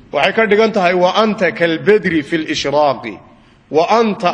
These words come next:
adigu kalbadri dayaxoo kalaa tahay fil ishraaqi xagga nuurka." Aaway mushabbihii?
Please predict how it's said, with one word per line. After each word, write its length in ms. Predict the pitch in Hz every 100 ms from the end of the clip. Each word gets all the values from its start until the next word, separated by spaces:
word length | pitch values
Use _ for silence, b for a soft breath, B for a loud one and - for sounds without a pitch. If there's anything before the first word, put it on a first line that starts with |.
| 170
adigu 320 | 180 214 185
kalbadri 640 | 180 175 160 208 185 175
dayaxoo 560 | 170 208 196 175 185 196
kalaa 380 | 180 175 196 185
tahay 480 | 185 147 147 120 92 b b _
fil 280 | - 214 202
ishraaqi 520 | 170 165 175 170 151
xagga 280 | 147 143 139
nuurka." 460 | 131 117 - 95 - b b b b b -
Aaway 300 | 208 226 226
mushabbihii? 800 | 202 - 220 180 170 147 120